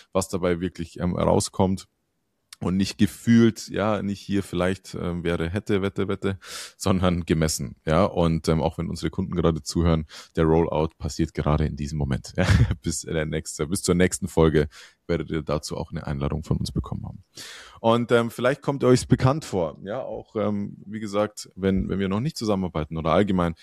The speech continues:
ihr es selber macht oder mit jemandem, ähm, ihr bekommt Anfragen über die Webseite, aber welche genau davon von der Werbeanzeige kam oder von der Suchmaschinenoptimierung oder vielleicht doch nur eine Empfehlung, von der ihr nicht wisst, ja,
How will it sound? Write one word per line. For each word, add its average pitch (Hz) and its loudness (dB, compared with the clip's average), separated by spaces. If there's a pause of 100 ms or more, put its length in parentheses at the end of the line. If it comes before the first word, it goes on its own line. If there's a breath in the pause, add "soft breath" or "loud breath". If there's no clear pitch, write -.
(120)
ihr 98 -6
es 90 -4
selber 98 4
macht 80 -2
oder 85 -10
mit 90 -8
jemandem, 87 -2 (640)
ähm, 104 0
ihr 101 2
bekommt 98 -2
Anfragen 107 -2
über 101 4
die 95 6
Webseite, 101 4 (340 loud breath)
aber 90 -2
welche 101 -2 (100)
genau 92 2
davon 95 2
von 95 -2
der 90 4
Werbeanzeige 90 2
kam 80 -6
oder 85 -4
von 85 -8
der 82 -4
Suchmaschinenoptimierung 85 -4
oder 80 2 (640 loud breath)
vielleicht - 0
doch 92 2
nur 98 2
eine 85 4
Empfehlung, 82 4
von 87 -4
der 80 4
ihr 80 2
nicht 78 -6
wisst, 82 -6
ja, 85 -2